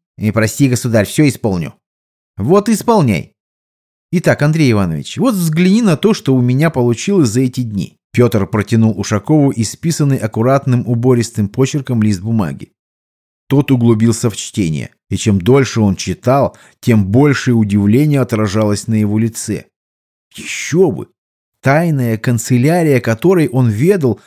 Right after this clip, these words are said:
имела в штате всего лишь двенадцать человек,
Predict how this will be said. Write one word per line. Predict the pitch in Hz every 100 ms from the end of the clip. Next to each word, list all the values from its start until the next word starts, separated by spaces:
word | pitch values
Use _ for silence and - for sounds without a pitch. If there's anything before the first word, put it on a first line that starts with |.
| _
имела | 117 143 190 175
в | -
штате | - 214 143
всего | 107 - 139 208
лишь | 165 110
двенадцать | 95 143 147 180 202 208 175
человек, | - 151 135 170 233 -